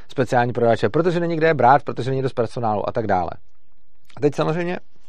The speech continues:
celá spousta z vás mi řekne, že srovnávám nesrovnatelný. Že spousta lidí mi napíše do komentářů, „Jak můžeš srovnávat blbou elektroniku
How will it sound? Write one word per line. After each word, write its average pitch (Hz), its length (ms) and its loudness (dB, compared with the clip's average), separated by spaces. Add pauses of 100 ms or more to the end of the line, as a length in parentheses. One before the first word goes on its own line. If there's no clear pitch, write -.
(680)
celá 175 200 10
spousta 139 360 0
z 139 60 0
vás 113 220 2
mi 147 100 -2
řekne, 101 300 -4 (280)
že 131 140 2
srovnávám 120 400 0
nesrovnatelný. 98 500 -4 (480)
Že - 100 -10 (180)
spousta 151 340 2
lidí 143 200 2
mi 143 80 0
napíše 131 260 -2
do 123 80 0
komentářů, 123 440 0
„Jak 117 200 2
můžeš 208 240 2
srovnávat 151 400 0
blbou 135 500 8
elektroniku 139 600 0